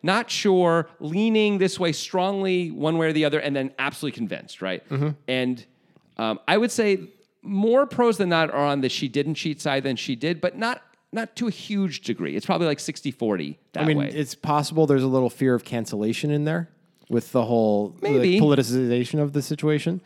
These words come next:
Speaker 1: I don't know.
Speaker 2: It's
Speaker 1: Um,
Speaker 2: possible.
Speaker 1: it's possible, but also, like, I think, uh, Dan Negreanu tweeted something like, you know, "I've had people call me with all sorts of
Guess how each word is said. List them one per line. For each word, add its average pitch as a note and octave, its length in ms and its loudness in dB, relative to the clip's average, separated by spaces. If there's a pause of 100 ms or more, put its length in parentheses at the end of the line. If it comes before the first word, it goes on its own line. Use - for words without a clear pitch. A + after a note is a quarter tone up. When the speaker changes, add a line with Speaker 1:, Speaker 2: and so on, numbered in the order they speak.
Speaker 1:
I F#3 100 2
don't G#3 220 0
know. D3+ 400 2
Speaker 2:
It's E3+ 120 0
Speaker 1:
Um, D#3 220 4
Speaker 2:
possible. D3+ 420 0 (160)
Speaker 1:
it's - 140 -4
possible, G3 400 0
but G#3+ 160 2
also, A3 420 4
like, F#3+ 300 0 (320)
I D3+ 60 0
think, F#3+ 380 -2 (580)
uh, B2 300 4
Dan D3+ 180 4 (120)
Negreanu C3+ 380 2
tweeted C3+ 360 -2
something C3+ 340 -2
like, B2 200 -2
you C3 60 0
know, A#2 60 2
"I've A#2 120 2
had A#2+ 360 0
people A2 240 -2
call G2 180 -2
me G#2 120 -2
with F#2+ 100 -2
all G#2 100 0
sorts A#2 320 -4
of E2+ 140 -8